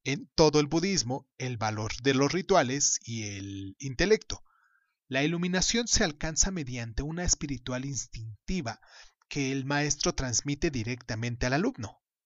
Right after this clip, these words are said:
En el Tíber, todos los intentos de reemplazar la fe indígena, el Bon, fracasaron hasta que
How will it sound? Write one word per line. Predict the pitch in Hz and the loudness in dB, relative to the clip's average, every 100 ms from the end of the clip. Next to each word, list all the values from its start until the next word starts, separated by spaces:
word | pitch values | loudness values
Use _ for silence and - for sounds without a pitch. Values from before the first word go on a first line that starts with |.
| _ _ _ _ _ _ | _ _ _ _ _ _
En | 131 | -2
el | 143 143 | 0 2
Tíber, | 220 135 - - _ _ _ - | 4 2 0 -12 _ _ _ 4
todos | 226 269 247 | 4 6 4
los | 208 156 - | 4 2 0
intentos | 127 120 151 151 165 135 | -4 -4 -4 -2 -4 -2
de | 123 | -4
reemplazar | 123 113 131 - 131 123 | -6 -6 -2 -2 0 -2
la | 113 107 | -4 -4
fe | - 135 123 - - - | -4 -4 -4 -10 -14 -8
indígena, | 139 120 139 139 - 117 113 - _ _ _ - | -6 -2 0 0 -2 -4 -6 -10 _ _ _ -6
el | 120 110 | -4 0
Bon, | 131 127 165 - - - - _ _ _ _ _ | 2 2 -2 -16 -20 -20 -20 _ _ _ _ _
fracasaron | - 202 190 202 - 220 156 220 _ _ - | 6 8 8 8 6 6 4 -4 _ _ 0
hasta | 127 120 - 131 120 | 2 2 0 -2 -2
que | 135 123 120 117 117 | -2 -2 -2 -6 -10